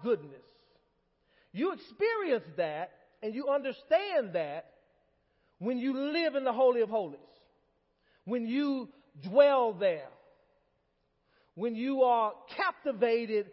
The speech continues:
by his presence, when you stay there long enough, you begin to be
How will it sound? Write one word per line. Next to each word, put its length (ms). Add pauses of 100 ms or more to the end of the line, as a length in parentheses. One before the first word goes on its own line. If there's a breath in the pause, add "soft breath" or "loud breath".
(260)
by 180
his 140 (160)
presence, 400 (1300)
when 120
you 120
stay 400
there 220
long 480
enough, 440 (1900 soft breath)
you 140
begin 280
to 60
be 180